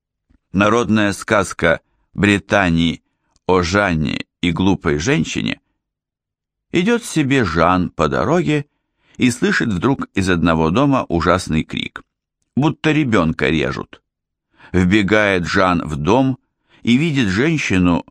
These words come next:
руки её в крови. Срезает она у своего сына ягодицы. «Что ты творишь, исчадие ада? Не лезь не в своё дело, болван! Не видишь, что ли?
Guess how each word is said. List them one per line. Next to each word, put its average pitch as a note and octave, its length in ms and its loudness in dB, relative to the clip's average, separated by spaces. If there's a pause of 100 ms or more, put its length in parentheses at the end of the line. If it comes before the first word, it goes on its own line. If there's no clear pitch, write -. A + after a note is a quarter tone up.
(280)
руки G2+ 340 0
её E2 280 2
в - 60 -10
крови. D2+ 520 -2 (760)
Срезает A#2 580 0
она B2+ 240 0
у A2+ 60 -2
своего F#2 460 0
сына A2+ 480 0
ягодицы. E2+ 840 -2 (800)
«Что - 540 -2
ты G3+ 220 0
творишь, F3 800 -2 (260)
исчадие F#2+ 920 2
ада? F2 440 0 (880)
Не A2+ 300 4
лезь B2+ 360 0
не B2 140 2
в A#2 60 -8
своё A#2 360 0
дело, G2+ 380 0
болван! F2+ 600 0 (720)
Не B2+ 220 2
видишь, D#3+ 340 0
что - 280 -8
ли? - 200 -6